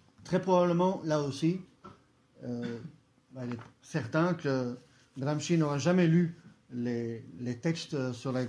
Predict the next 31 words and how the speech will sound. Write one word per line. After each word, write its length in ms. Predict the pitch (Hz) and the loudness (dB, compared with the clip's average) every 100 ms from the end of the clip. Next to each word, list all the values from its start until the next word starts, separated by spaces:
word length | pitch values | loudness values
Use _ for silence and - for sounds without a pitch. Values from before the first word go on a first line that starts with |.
| 113 | -6
sur 140 | - | -6
la 100 | 135 | -2
révolution 400 | 123 123 120 131 | -2 -2 -2 -4
permanente, 640 | 123 123 120 123 180 - - _ _ _ _ _ _ 117 117 - - | -2 0 0 -2 -4 -10 -20 _ _ _ _ _ _ -10 -8 -10 -2
mais 100 | 165 | 2
il 40 | |
le 100 | 160 | 4
critique 360 | 160 160 185 165 | 4 2 -2 0
quand 120 | 165 | 4
même 340 | 160 160 139 - _ _ - | 6 4 2 -4 _ _ -10
dans 220 | 120 131 | -4 -4
ses, 300 | - 135 123 120 113 110 - _ | -2 0 2 2 0 -4 -16 _
dans 120 | 123 113 | -10 -6
ses 160 | 120 | -6
textes. 440 | 110 160 - - _ _ _ _ - | -4 -4 -6 -16 _ _ _ _ -2
Gramsci 380 | 147 151 151 165 | 0 2 6 6
est 100 | 151 | 6
dans 140 | 147 | 4
le 80 | 147 | 2
juste 480 | 135 180 180 - - _ _ - | 4 2 2 -10 -20 _ _ -4
quand 180 | 131 | -2
il 100 | 131 | -2
critique 320 | 120 135 139 135 | -4 -4 -4 -4
le 80 | |
Parti 260 | 131 113 131 | -4 -4 -4
communiste 380 | 131 123 127 120 | 0 0 0 0
allemand 300 | 123 131 131 | 0 2 0
aussi 200 | 113 135 | -2 -6
pour 180 | 135 117 | -6 -8
son 140 | 123 | -8
sectarisme. 680 | 120 117 117 131 151 170 | -8 -6 -4 -4 -2 -4